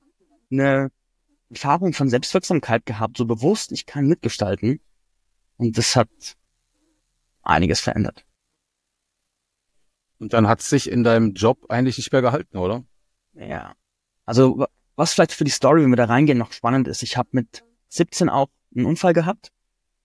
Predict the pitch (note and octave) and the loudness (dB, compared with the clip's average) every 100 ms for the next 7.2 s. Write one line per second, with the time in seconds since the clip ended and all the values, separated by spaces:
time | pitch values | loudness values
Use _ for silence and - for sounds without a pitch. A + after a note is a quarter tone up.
0 | _ - A#2+ A#2+ A#2 E2+ B2+ B2+ - - | _ -6 -2 0 0 -2 0 2 0 -2
1 | - D3+ D3 F#3 - _ _ _ _ - | -6 0 2 0 -6 _ _ _ _ -4
2 | B2+ B2 - - B2 A#2+ B2 B2+ B2 - | 0 0 -2 -2 2 2 2 2 0 2
3 | C3+ D#3 D#3+ C#3+ C#3 - D3 C3 A#2 A2 | 0 0 0 2 2 2 0 0 0 0
4 | F3 G3 C#3 C3 D#3 F3 F3 D#3+ C#3+ D3+ | 0 0 2 2 2 2 2 -2 0 2
5 | E3 - D#3+ E3+ - _ _ _ B2+ C3+ | 2 2 2 2 -4 _ _ _ -2 2
6 | C#3+ F3+ E3+ C#3 C3+ B2+ C3 F3+ C3 A#2 | 4 4 4 2 2 4 4 4 4 4
7 | C#3+ F3+ | 2 -2